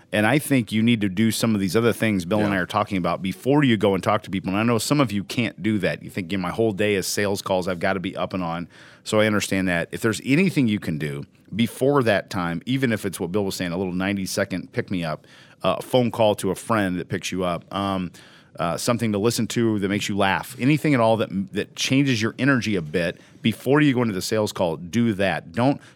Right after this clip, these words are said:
Speaker 1: try to let the sales call pull you out of the funk,
Speaker 2: Yeah.
Speaker 1: pull yourself out of the funk
Speaker 2: Yeah.
Speaker 1: before the sales call. That's a mistake I see people make,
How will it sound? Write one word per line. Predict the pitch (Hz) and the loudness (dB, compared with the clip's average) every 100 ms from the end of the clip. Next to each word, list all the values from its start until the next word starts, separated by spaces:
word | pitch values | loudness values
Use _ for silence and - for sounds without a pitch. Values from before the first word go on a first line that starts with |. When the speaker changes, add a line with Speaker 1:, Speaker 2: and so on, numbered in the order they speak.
| - | -2
Speaker 1:
try | 135 | 0
to | 127 110 - | 2 -2 -4
let | 117 113 | -2 -2
the | 98 | -4
sales | 92 - 123 123 117 | -4 -2 2 2 0
call | - 101 | 0 -2
pull | 90 117 | 0 -2
you | 107 98 | 0 2
out | 90 | 0
of | |
the | 85 | -2
funk, | - 101 104 95 | -4 -2 -2 0
Speaker 2:
Yeah. | 95 92 | 0 2
Speaker 1:
pull | 123 | 0
yourself | 104 110 107 | 0 -2 0
out | |
of | 104 | 0
the | 92 | -2
funk | - 95 | -4 -4
Speaker 2:
Yeah. | 76 | -4
Speaker 1:
before | - 95 90 | -4 -4 -4
the | 76 | -4
sales | 85 76 | -4 -6
call. | - 71 65 - _ | -6 -6 -8 -14 _
That's | - 107 | -2 0
a | 98 | 0
mistake | 87 95 85 | -2 -2 -4
I | 80 | -6
see | 90 | -6
people | - 90 78 | -6 -6 -6
make, | 71 64 | -8 -12